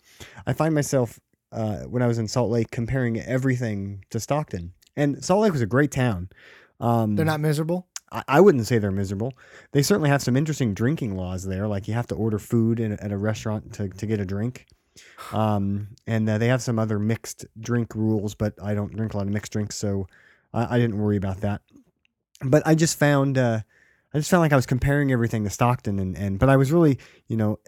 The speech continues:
Speaker 1: after the, I was there at a conference, and after the conference and early in the morning, I tried to go out and just take a walk or whatever, and, and,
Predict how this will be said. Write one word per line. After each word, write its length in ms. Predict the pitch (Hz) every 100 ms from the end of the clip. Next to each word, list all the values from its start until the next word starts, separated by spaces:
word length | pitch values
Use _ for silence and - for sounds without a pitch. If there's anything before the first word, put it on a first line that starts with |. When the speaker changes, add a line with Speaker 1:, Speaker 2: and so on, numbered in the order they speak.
| - - -
Speaker 1:
after 360 | 131 127 127
the, 240 | 113 110 107
I 40 |
was 120 | 120
there 100 | 120
at 60 | 120
a 40 |
conference, 460 | 104 120 123 113 95
and 100 | 104
after 220 | 117 113
the 80 | 107
conference 480 | - 107 104 98 -
and 180 | 98 95
early 140 | 123 120
in 40 |
the 60 | 107
morning, 260 | 110 107
I 40 | 101
tried 180 | 113
to 60 | 107
go 140 | 101
out 180 | 101 101
and 200 | 87 92 _ _ _ _ _
just 100 | 120
take 160 | - 123
a 60 | 110
walk 240 | 110 110
or 40 |
whatever, 320 | 110 104 101 101
and, 140 | 98 -
and, 340 | 110 101 98